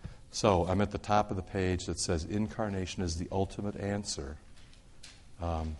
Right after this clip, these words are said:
to how a corporeal being can represent a being like God. And so the glowing Christ there. Um, you remember,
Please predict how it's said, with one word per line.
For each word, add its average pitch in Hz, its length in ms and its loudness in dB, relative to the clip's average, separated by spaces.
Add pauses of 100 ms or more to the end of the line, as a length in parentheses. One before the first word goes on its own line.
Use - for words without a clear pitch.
to 90 100 -4
how 92 200 8
a 87 40 6
corporeal 98 600 2
being 87 400 0
can 80 160 -4
represent 85 500 0
a 78 60 -4
being 78 300 -4
like 80 260 -4
God. 76 420 -6 (680)
And 82 120 -2
so 98 180 6
the 82 120 2
glowing 90 540 4
Christ - 500 0
there. 73 260 -6 (1400)
Um, 110 800 6 (2250)
you 123 140 8
remember, 123 580 8